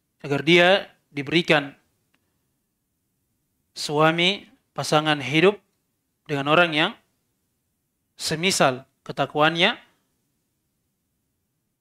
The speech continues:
kepada Allah Subhanahu wa taala. Terhadap dirinya tadi, ya.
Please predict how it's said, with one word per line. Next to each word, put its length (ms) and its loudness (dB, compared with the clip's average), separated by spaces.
kepada 240 0
Allah 240 4
Subhanahu 480 -6
wa 80 -14
taala. 320 -18
Terhadap 320 -6
dirinya 400 2
tadi, 320 -10
ya. 80 -16